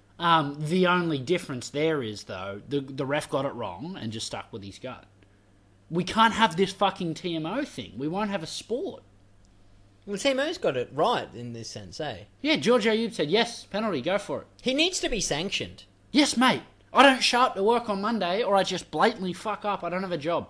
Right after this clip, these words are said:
Speaker 2: I can't remember the last time, um, he reffed a game and it wasn't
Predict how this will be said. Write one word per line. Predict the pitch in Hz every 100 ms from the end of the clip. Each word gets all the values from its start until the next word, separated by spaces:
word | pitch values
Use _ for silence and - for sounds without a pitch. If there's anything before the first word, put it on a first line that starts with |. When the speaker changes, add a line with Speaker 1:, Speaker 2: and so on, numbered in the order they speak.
| -
Speaker 2:
I | 160
can't | 208 240
remember | 208 180 160
the |
last | 143 135 123
time, | - 131 123
um, | 117 113 104 101 - - -
he | 131
reffed | 127 -
a | 117
game | 120 117
and | 117
it | 95
wasn't | 117 110 120 113 -